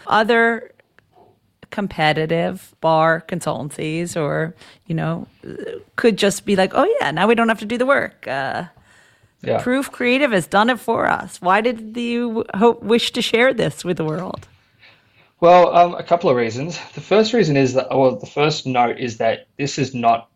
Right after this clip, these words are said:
Speaker 2: uh, this is not a recipe per se to open up a bar. This is the framework in which you then layer in the creative thinking.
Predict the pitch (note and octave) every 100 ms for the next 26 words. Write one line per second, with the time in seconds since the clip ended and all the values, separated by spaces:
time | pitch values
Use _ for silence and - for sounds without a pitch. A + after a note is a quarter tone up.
0 | _ - A2+ G#2+ G#2+ _ _ - - -
1 | _ _ - C#3+ D#3+ D3 A2+ A2+ - B2+
2 | - G2+ G2 G#2+ C3 _ - A#2 - A2+
3 | G#2+ - - A2+ A2+ G#2+ G#2+ G2 G#2+ G#2
4 | - - _ C#3 C3 C#3 C3 - - A#2+
5 | A#2 A2+ A2+ B2+ - A#2+ B2+ - A2+ A2
6 | A#2 A#2 A2+ A2+ A2 G#2+ G#2+ G#2 - A2
7 | G#2+ G#2+ - A2 A2 E3+ D3+